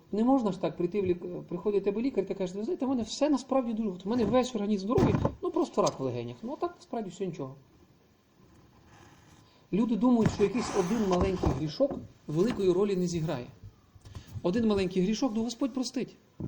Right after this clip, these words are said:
То питання ж не в тому, чи Господь простить, як тобі з ним жити, з тим гріхом.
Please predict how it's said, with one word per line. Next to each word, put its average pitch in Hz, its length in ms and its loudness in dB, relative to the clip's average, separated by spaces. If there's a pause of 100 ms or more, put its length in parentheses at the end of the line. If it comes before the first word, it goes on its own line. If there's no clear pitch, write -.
(480)
То 160 100 -6
питання 226 340 -2
ж 208 60 -4
не 220 60 0
в 214 40 -4
тому, 240 220 -2
чи 226 100 -4
Господь 202 320 -2
простить, 175 380 -4
як 202 160 -2
тобі 208 160 -4
з 190 80 -4
ним 202 140 -2
жити, 190 260 0 (540)
з - 60 -16
тим 160 160 2
гріхом. 143 300 -4